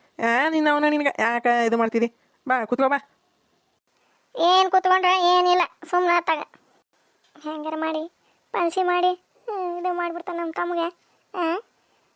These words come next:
Speaker 2: ಹೆಂಗಾರ ಯಾಕಾನೆ, ಒಟ್ಟು ನಮ್ಮ ಸೀಲಿನ ಇಲ್ಲಿ ಗಂಟು ಹಾಕಿ ಕೈ ಬಿಟ್ಬಿಡ್ತಾನೆ.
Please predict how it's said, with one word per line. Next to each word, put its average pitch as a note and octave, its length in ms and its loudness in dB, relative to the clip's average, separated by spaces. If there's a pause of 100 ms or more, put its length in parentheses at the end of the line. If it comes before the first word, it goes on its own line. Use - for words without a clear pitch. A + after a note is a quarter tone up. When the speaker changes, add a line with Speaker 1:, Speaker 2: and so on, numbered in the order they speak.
(100)
Speaker 2:
ಹೆಂಗಾರ C5+ 580 0
ಯಾಕಾನೆ, F4 680 -4
ಒಟ್ಟು F4+ 180 -8
ನಮ್ಮ E4+ 180 -4
ಸೀಲಿನ E4+ 400 -6 (720)
ಇಲ್ಲಿ D#4 140 -6
ಗಂಟು D#4+ 280 -6
ಹಾಕಿ E4 200 -6
ಕೈ D#4 160 -4
ಬಿಟ್ಬಿಡ್ತಾನೆ. D4+ 440 -10